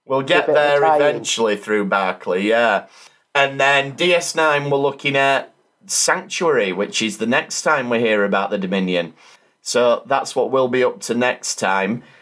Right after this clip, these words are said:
Speaker 1: Um, if you wanna get in touch with us in the meantime, you can tweet us at Retrek Pod, send us an email, retrekpod at gmail dot com,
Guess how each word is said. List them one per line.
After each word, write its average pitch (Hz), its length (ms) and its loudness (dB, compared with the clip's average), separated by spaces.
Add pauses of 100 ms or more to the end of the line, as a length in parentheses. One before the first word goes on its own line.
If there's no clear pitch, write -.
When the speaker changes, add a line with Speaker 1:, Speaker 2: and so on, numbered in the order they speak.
(200)
Speaker 1:
Um, 131 320 2
if 135 160 -4
you 147 100 0
wanna 160 220 2
get 165 140 -2
in 165 100 -8
touch 147 280 -2
with 143 120 -2
us 139 240 -2
in 156 180 0
the 147 80 0
meantime, 123 840 0
you 123 220 -2
can 123 300 -2
tweet 156 320 -2
us 127 200 0
at 117 180 -2
Retrek 117 480 -4
Pod, 135 400 2
send 156 240 -4
us 123 160 -6
an 117 80 0
email, 107 320 2
retrekpod 104 600 -4
at - 80 -10
gmail 95 440 0
dot - 240 -6
com, 151 440 -2